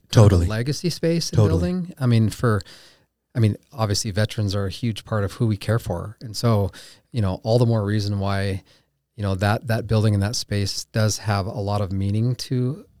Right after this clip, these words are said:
Speaker 1: to us as an organization now, i-, you know, past, present, and future, although it just, it's just not efficient. And it, it was never the right home for a community health center. So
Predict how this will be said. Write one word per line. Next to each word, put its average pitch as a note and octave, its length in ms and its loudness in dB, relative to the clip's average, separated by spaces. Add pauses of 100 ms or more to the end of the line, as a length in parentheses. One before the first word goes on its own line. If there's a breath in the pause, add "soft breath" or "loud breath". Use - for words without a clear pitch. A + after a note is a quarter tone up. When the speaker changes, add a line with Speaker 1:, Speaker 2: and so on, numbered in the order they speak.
Speaker 1:
to - 160 -8
us A2+ 260 0
as A2+ 200 -2
an A#2 80 2
organization G#2+ 580 0
now, G#2+ 380 -2
i-, - 240 -4
you C#3 140 6
know, G#2+ 140 4
past, G#2+ 380 0
present, G2+ 260 -2
and G2 140 -4
future, G2 380 -4 (840 soft breath)
although A#2 680 6
it - 160 -12
just, - 280 -2 (220)
it's C3 140 -8
just - 160 -8
not F#2+ 160 0
efficient. F#2+ 580 -4
And G2 120 -2
it, A#2 80 -4 (220)
it C#3+ 100 -2
was A2 160 4
never C3+ 260 8
the G#2+ 120 2
right G2+ 180 -2
home F#2+ 580 -4 (400)
for - 200 -2
a F2 40 -2
community F#2+ 360 -2
health F#2 200 -4
center. F#2 380 -6
So G#2+ 340 0